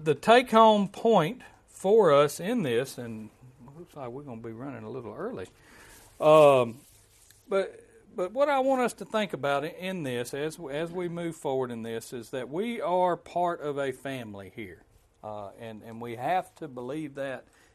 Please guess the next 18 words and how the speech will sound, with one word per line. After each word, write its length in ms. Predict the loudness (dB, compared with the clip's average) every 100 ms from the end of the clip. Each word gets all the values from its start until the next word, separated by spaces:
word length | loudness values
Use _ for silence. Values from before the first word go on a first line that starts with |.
| _
and 120 | -14
we 120 | -12 -6
have 280 | -6 -6 -8
to, 260 | -10 -10 -12
to 80 | -16
have 320 | -10 -8 -6
that 180 | -6 -6
ingrained 480 | -8 -6 -6 -6 -8
in 80 |
our 120 | -8 -8
minds, 480 | -8 -8 -10 -14
that 120 | -14 -10
we 200 | -8 -8
are 80 |
part 280 | -8 -6 -4
of 100 | -4
a 60 | -8
family 520 | -8 -10 -10 -14 -16